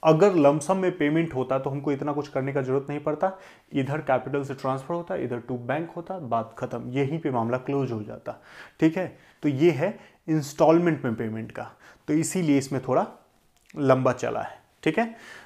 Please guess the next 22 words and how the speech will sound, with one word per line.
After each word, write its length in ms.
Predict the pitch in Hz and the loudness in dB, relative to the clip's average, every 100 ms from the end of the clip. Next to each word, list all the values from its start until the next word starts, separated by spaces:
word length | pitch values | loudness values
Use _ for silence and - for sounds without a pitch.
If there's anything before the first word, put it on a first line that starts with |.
| _ - | _ -6
तो 80 | 127 | -4
ये 240 | 120 147 | 2 2
है 100 | 135 | 2
आपका 240 | 135 - | 0 -2
पूरा 260 | 135 135 131 - - - | -4 -2 -4 -4 -16 -8
कॉन्सेप्ट। 560 | 127 120 117 180 - - _ - - _ - | -4 -2 -2 -6 -8 -20 _ -20 -20 _ 2
अगर 260 | 165 214 | 4 6
आपको 360 | 180 151 - 151 | 4 2 0 0
इस 80 | 147 | 0
पूरे 320 | - 175 202 208 | -4 0 4 4
कॉन्सेप्ट 540 | 160 135 123 131 - | 4 0 0 -6 -4
में 180 | 131 120 | -6 0
कोई 220 | 170 190 | 4 4
भी 140 | 151 139 | 4 0
दिक्कत 360 | 120 - 117 | 0 -2 -4
है 180 | 120 123 - - _ | -6 -14 -18 -20 _
तो 60 | 135 | -2
आप 120 | 117 | -2
YouTube 400 | 127 135 135 131 | 0 0 0 -6
के 80 | 127 | -8
कमेंट 460 | 110 120 131 165 160 | -4 -4 -2 -6 -6
में, 180 | 175 | -6